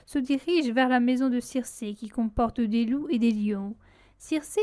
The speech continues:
invite les hommes d'Ulysse à entrer chez elle. Tous y vont, sauf Euryloque, qui est plus méfiant. Circé leur offre à manger, puis elle les change en cochons.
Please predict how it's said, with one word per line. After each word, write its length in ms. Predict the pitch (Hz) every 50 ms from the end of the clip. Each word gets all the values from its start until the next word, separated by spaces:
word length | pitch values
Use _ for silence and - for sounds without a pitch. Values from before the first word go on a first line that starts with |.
| 427 -
invite 340 | 285 277 277 285 349 359 -
les 280 | 302 285 277 254 -
hommes 180 | 302 302 285 247
d'Ulysse 480 | 226 254 262 254 294 339 349 - - _
à 140 | - 240 247
entrer 240 | 247 254 247 - 254
chez 200 | 240 - - 247
elle. 500 | 220 202 208 202 202 202 202 202 214 - _ - - - - - _ _ -
Tous 260 | - - 392 370 -
y 100 | - 302
vont, 280 | 277 254 277 349 427 392
sauf 360 | - - - 320 349 349 - - _ _ - -
Euryloque, 760 | 294 277 254 254 254 226 226 208 208 214 - 233 220 208 -
qui 200 | - - 254 254
est 60 | 254
plus 200 | 247 - - 285
méfiant. 640 | 277 262 254 247 - - - - 214 208 196 202 208 - - - - _ _ _ _ _
Circé 500 | - - - 240 226 - - - 277 269
leur 220 | 247 233 226 -
offre 220 | 254 247 240 - -
à 60 | 233
manger, 460 | 233 226 240 240 240 226 254 339 403 403 - _ _ -
puis 120 | - 370 392 392
elle 100 | 311 277
les 120 | 254 269 269
change 280 | - - 302 285 262
en 100 | 262 254
cochons. 600 | 247 - 247 226 - - - 226 208 208 208 214